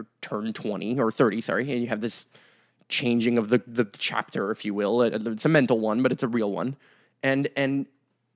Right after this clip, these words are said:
I s-, tend to think, "Oh, well, I didn't achieve all the things I maybe wanted to." And I also achieved a bunch of things I didn't know I wanted to, and that it went way further in than I ever would have thought. I know way more about web development and video than I ever would have thought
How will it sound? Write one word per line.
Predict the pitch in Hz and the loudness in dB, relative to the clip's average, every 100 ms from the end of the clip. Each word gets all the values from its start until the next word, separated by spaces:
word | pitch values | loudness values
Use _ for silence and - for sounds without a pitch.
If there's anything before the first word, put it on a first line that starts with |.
| _ _ _ _ _ | _ _ _ _ _
I | 147 151 143 - _ - | 2 2 0 -6 _ -8
s-, | - - | -6 -6
tend | - 147 139 | 0 4 4
to | |
think, | 135 127 123 | 4 2 4
"Oh, | 151 151 | 6 6
well, | 139 131 | 6 6
I | 127 | 6
didn't | 123 131 | 4 2
achieve | 120 117 117 | 0 -2 0
all | 110 110 | 0 0
the | 117 | 0
things | 113 110 110 | -2 -2 -4
I | 101 - | -6 -6
maybe | - 123 131 123 | -2 4 4 4
wanted | 110 107 107 95 - | 0 0 -2 -4 -6
to." | - - _ _ - | -10 -10 _ _ 0
And | 240 226 | 4 6
I | 190 | 6
also | 196 190 | 6 6
achieved | 175 190 156 | 2 4 0
a | |
bunch | 120 165 | 4 2
of | 156 | 4
things | 156 156 | 0 4
I | 147 | 4
didn't | 143 151 139 | 6 4 6
know | 156 160 | 8 8
I | 120 | 6
wanted | 107 95 101 | 4 -2 -2
to, | 104 107 - _ _ _ | -2 -2 -4 _ _ _
and | 123 | 2
that | 123 | 2
it | 120 120 | 4 4
went | 123 120 | 4 4
way | 127 127 | 4 2
further | - 127 110 113 | 4 4 4 4
in | 113 | 4
than | 113 107 | 2 2
I | 110 92 | 0 -2
ever | 113 113 | -2 -2
would | 104 | -4
have | 98 | -4
thought. | - - - _ _ _ - | -4 -4 -10 _ _ _ -2
I | 151 | 2
know | 160 | 4
way | 151 156 160 | 4 2 4
more | 151 147 | 4 4
about | 131 127 | 4 4
web | 135 135 | 2 2
development | 127 127 123 | 4 4 4
and | 113 | 0
video | 107 127 123 | 0 2 2
than | 117 | 2
I | 113 | 0
ever | 110 | 0
would | 110 104 | -2 -4
have | - | -4
thought | - 107 - | 2 2 2